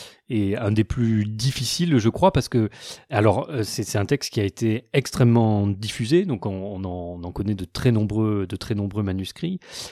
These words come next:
et on doit vraiment à Anne-Véronique Gilles Rénal, euh, donc une, une collègue de l'I R H T qui avait fait sa thèse d'école des chartes sur ce, ce dossier hagiographique et qui a publié différentes études, d'avoir, euh,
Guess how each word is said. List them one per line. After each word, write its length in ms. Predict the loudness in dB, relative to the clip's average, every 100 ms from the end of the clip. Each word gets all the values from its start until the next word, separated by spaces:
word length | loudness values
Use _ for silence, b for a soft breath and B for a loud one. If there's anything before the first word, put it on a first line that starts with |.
| B
et 420 | 0 4 4 4 2
on 200 | 0 2
doit 180 | 4
vraiment 480 | 4 4 6 6 6
à 320 | 6 4 2 0
Anne-Véronique 460 | 2 2 2 0
Gilles 180 | -2 -2
Rénal, 400 | 0 0 0 0
euh, 180 | 0 -2 B B B
donc 160 | -6 -2
une, 200 | 0 0
une 140 | 0
collègue 300 | 2 2 2
de 260 | 0 -2 -2
l'I 180 | -2 0
R 120 | -2
H 120 | -2
T 120 | -2
qui 100 | -2
avait 60 | -4
fait 100 | -6
sa 160 | -8
thèse 240 | -4 -4 -2
d'école 260 | -2 -2
des 120 | 0 -2
chartes 340 | -2 -4 -6
sur 240 | -8 -6
ce, 400 | -6 -6 -4 -4
ce 140 | -2 2
dossier 340 | 4 6 6
hagiographique 540 | 6 4 2 0 -2 -2
et 20 |
qui 100 | -4
a 40 |
publié 340 | -4 -4 -2 -2
différentes 400 | -2 -2 -2 -2
études, 280 | -6 -4
d'avoir, 440 | 0 2 2 2 0
euh, 180 | -2